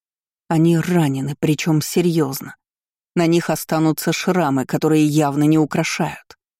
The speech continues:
Вы не в состоянии обеспечить им должный уход. Если не согласны с этой суммой, ваше право.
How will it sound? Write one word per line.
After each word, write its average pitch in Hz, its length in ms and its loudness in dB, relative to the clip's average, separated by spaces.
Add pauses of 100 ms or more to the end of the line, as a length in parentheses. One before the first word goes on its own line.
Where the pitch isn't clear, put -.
(680)
Вы 185 100 2
не 196 120 4
в - 60 -4
состоянии 185 600 2
обеспечить 151 540 -2
им 156 180 2
должный 151 420 2
уход. - 540 -2 (560)
Если 165 340 0
не 170 140 2
согласны 165 540 -2
с - 120 -4
этой 165 180 0
суммой, 160 440 -2
ваше 175 280 -4
право. 151 360 -10